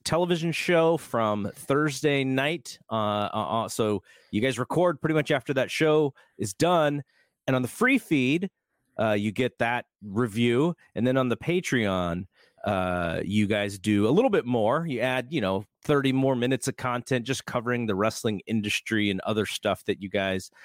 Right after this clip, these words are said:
find interesting to talk about. So anything, uh, w-, what's on the radar for tonight?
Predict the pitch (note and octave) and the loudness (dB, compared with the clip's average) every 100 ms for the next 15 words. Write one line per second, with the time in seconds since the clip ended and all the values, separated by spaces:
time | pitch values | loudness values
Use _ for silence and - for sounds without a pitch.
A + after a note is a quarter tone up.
0 | - - - C#3+ D3 C#3 - C3+ A#2 - | -20 -10 -2 -2 -2 -6 -8 -10 -6 -2
1 | E3 E3 F#3 G3 - D#3+ C#3 C3 - _ | 0 0 0 0 0 2 4 2 -2 _
2 | _ _ - E3+ F#3 - F#3+ F#3 F3+ F3 | _ _ -2 2 0 2 2 2 2 4
3 | F3 E3+ E3+ E3+ C3+ D#3+ D#3 E3+ - F3 | 6 6 4 2 0 2 4 2 2 2
4 | E3 D#3+ F3 E3 A2+ F#2+ - G2+ - G2+ | 4 4 4 4 2 0 -2 -2 0 0
5 | F2+ F2 | 0 -2